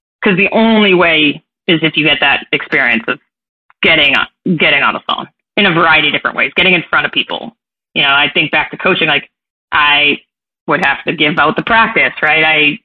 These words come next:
even when I worked at camps, I had to give a l-, lesson on hitting. Even just, like, teaching in any way, I think is,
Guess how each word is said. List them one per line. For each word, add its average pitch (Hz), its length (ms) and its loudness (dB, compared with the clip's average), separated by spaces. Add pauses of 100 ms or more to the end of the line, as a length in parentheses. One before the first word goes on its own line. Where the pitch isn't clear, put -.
(400)
even 175 280 0
when 170 120 0
I 160 220 -2 (100)
worked 180 200 2
at 170 140 -2
camps, 180 360 -2
I 139 100 0
had 160 180 -2
to 147 160 0 (440)
give 160 140 0
a 160 40 2
l-, 165 240 0 (380)
lesson 165 360 0
on 165 140 2
hitting. 170 420 0 (540)
Even 214 200 4
just, 214 140 2
like, 170 240 -2 (280)
teaching 170 320 0
in 143 80 -2
any 139 160 -2
way, 120 260 0
I 120 80 -2
think - 200 -4
is, 135 80 -10